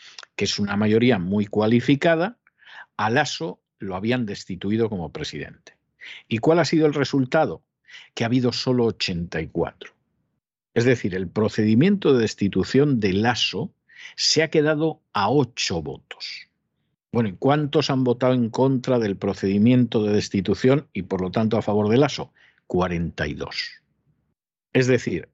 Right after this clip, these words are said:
exactamente la mitad de la gente que quería destituir a Lasso. Lasso no está en una situación fácil, ni mucho menos. Y ha habido once abstenciones.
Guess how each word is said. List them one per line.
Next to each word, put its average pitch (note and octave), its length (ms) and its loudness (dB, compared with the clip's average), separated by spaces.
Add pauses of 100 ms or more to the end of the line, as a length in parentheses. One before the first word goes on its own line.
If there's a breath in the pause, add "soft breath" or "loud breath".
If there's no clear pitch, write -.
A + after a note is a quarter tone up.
(100)
exactamente G#2+ 1000 -2
la G#2+ 300 0
mitad C3+ 580 -2 (800)
de G#2+ 100 -2
la F2+ 140 -6
gente A#2 340 0
que G2 140 -4
quería F2 260 0
destituir F2 560 -4
a - 60 -6
Lasso. - 320 -12 (320)
Lasso B2+ 500 2
no G#2+ 220 2
está G#2 460 0
en A#2 120 4
una F2 180 -2
situación G#2+ 800 0 (320 loud breath)
fácil, C#3+ 800 0
ni G2+ 240 -2
mucho G2+ 340 -2
menos. - 540 -16 (640)
Y G#2 120 -2
ha A2 40 2
habido C#3+ 440 2 (160)
once A2+ 640 0
abstenciones. - 920 -20